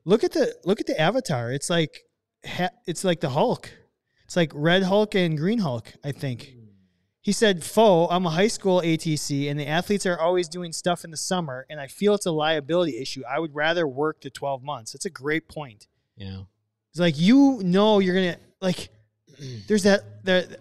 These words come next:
Speaker 1: like, "Oh my God, I'm just gonna get buried in the hole deeper if I'm not there to help them now." It's like, would you rather do the work now to make it easier two months from now,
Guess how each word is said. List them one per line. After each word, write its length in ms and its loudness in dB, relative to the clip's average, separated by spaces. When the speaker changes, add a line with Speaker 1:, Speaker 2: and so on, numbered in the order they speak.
Speaker 1:
like, 260 0
"Oh 140 2
my 180 0
God, 320 2
I'm 160 0
just 180 -6
gonna 160 0
get 300 -2
buried 400 2
in 140 -2
the 80 0
hole 280 2
deeper 400 0
if 140 -4
I'm 160 -2
not 220 -2
there 140 -2
to 60 -6
help 300 -4
them 180 -10
now." 520 -4
It's 100 -8
like, 200 0
would 160 0
you 60 -2
rather 260 4
do 140 2
the 100 2
work 340 0
now 320 2
to 120 -4
make 220 0
it 180 -4
easier 460 2
two 180 0
months 240 2
from 120 -4
now, 260 4